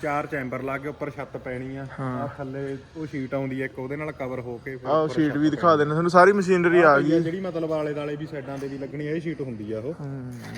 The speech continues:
Speaker 1: ਤੇ
Speaker 2: ਇਹ ਬੜੀ
Speaker 1: ਮਟੀਰੀਅਲ
Speaker 2: ਠੰਡਾ
Speaker 1: ਬਾਈ ਨੇ
Speaker 2: ਰੱਖਦੀ ਆ।
Speaker 1: ਆਪਣੇ ਨੇ ਨਾ,
Speaker 2: ਹਾਂ।
Speaker 1: ਇੱਕ ਗੱਲ ਕਹਿੰਦੇ ਆਪਾਂ,
Speaker 2: ਹਾਂ।
Speaker 1: ਵਿੱਚ ਲੋਕ ਕਰਦੇ ਨੇ ਵੀ ਸਰਫਾ ਕਰ ਲਾਣੇ, ਚੱਲ ਆਪਾਂ ਆਹ ਚੀਜ਼ ਤੋਂ ਵੀ, ਆਹ ਚੀਜ਼ ਤੋਂ ਵੀ।
Speaker 2: ਹੂੰ।
Speaker 1: ਪਰ ਬਾਈ, ਆਪਣੇ ਬਾਈ ਨੇ ਨਾ, ਮੈਂ ਕਹਿੰਦਾ, ਧੁੱਕੀ ਕੱਢਤੀ।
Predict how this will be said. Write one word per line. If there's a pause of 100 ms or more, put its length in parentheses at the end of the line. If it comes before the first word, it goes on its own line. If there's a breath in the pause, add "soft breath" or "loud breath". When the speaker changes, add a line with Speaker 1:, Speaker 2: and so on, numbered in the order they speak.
(420)
Speaker 1:
ਤੇ
Speaker 2:
ਇਹ
ਬੜੀ
Speaker 1:
ਮਟੀਰੀਅਲ
Speaker 2:
ਠੰਡਾ
Speaker 1:
ਬਾਈ
ਨੇ
Speaker 2:
ਰੱਖਦੀ
ਆ।
Speaker 1:
ਆਪਣੇ
ਨੇ
ਨਾ, (320)
Speaker 2:
ਹਾਂ। (300)
Speaker 1:
ਇੱਕ
ਗੱਲ
ਕਹਿੰਦੇ
ਆਪਾਂ, (360)
Speaker 2:
ਹਾਂ। (240)
Speaker 1:
ਵਿੱਚ
ਲੋਕ
ਕਰਦੇ
ਨੇ
ਵੀ (260)
ਸਰਫਾ
ਕਰ
ਲਾਣੇ,
ਚੱਲ
ਆਪਾਂ
ਆਹ
ਚੀਜ਼
ਤੋਂ
ਵੀ,
ਆਹ
ਚੀਜ਼
ਤੋਂ
ਵੀ।
Speaker 2:
ਹੂੰ। (200)
Speaker 1:
ਪਰ
ਬਾਈ,
ਆਪਣੇ
ਬਾਈ
ਨੇ
ਨਾ, (240)
ਮੈਂ
ਕਹਿੰਦਾ,
ਧੁੱਕੀ
ਕੱਢਤੀ।